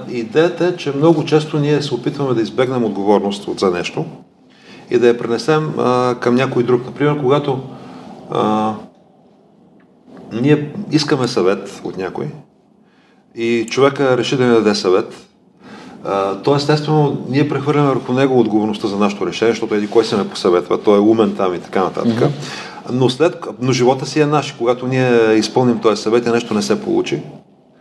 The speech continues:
Speaker 1: то ние него държим за отг-, да, да е отговорен.
Speaker 2: Да.
Speaker 1: А, как?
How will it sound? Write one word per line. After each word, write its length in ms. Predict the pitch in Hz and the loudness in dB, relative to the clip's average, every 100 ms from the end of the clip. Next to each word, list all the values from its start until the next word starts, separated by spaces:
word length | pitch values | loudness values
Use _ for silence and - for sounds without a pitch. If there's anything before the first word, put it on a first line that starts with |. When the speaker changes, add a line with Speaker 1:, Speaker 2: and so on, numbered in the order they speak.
| _ - - - | _ -20 -20 -6
Speaker 1:
то 140 | 135 123 | 0 2
ние 160 | 135 | 2
него 200 | 131 131 | 0 0
държим 320 | 123 120 131 | 2 0 0
за 60 | 117 | 2
отг-, 200 | 110 104 | 2 2
да, 300 | - 110 107 | 2 4 6
да 80 | 110 | 6
е 40 | |
отговорен. 560 | 107 104 104 120 107 80 - - - | 6 4 2 2 2 0 -8 -14 -10
Speaker 2:
Да. 280 | 110 101 98 - _ _ - - - 110 | -4 -4 -4 -8 _ _ -20 -20 -16 -6
Speaker 1:
А, 680 | 107 107 110 110 110 107 107 - _ _ _ _ _ _ _ _ _ _ _ _ - - | -2 0 0 -2 -2 -2 -4 -10 _ _ _ _ _ _ _ _ _ _ _ _ -20 -4
как? 380 | 160 170 165 | -2 -2 -6